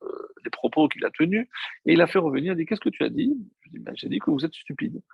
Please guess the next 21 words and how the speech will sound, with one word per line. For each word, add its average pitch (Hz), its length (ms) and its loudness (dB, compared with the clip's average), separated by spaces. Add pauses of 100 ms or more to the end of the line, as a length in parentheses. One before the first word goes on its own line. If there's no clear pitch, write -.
(360)
Il - 120 -2
a - 40 -2
dit, - 240 -4
euh, « - 200 -4
Mais 107 120 -4
tu 135 140 0
sais 226 180 2
que, - 140 2
euh, - 640 2
traiter 160 580 0
un 131 140 -10
juge, 175 360 -10 (360)
ça 170 200 0
peut 214 280 2
te, - 360 0
ça - 160 -2
peut, 139 280 2
ça 135 140 0
peut 180 160 0
aller 175 260 2
jusqu'à 170 580 -2